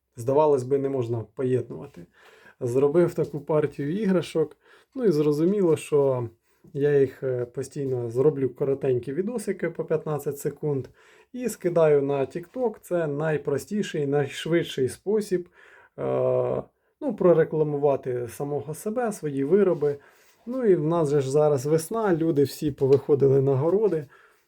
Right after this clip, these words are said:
Ну, і бачите, сюди поцепив, е, ну, насіння у Варусі був. Е, купив ось такі, е, ну, бо ось такі пакетики з насінням, причепив.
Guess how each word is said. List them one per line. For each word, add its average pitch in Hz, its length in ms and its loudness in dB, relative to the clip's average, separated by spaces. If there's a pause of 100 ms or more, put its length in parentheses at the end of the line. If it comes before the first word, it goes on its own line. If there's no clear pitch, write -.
Ну, 185 140 -2
і 165 40 0
бачите, 143 480 -4
сюди 151 300 -8
поцепив, 147 720 2 (580)
е, 131 760 4 (440)
ну, 277 160 2
насіння 165 460 2
у 131 100 2
Варусі 123 440 2
був. 135 280 -6 (720)
Е, 127 180 -6
купив 135 460 2
ось 127 160 0
такі, 131 480 -2 (180)
е, 117 460 -6 (1500)
ну, 220 80 -2
бо 165 140 2
ось 156 120 4
такі 165 220 -4
пакетики 147 580 -2
з 139 60 -2
насінням, 156 680 -2
причепив. 165 760 -2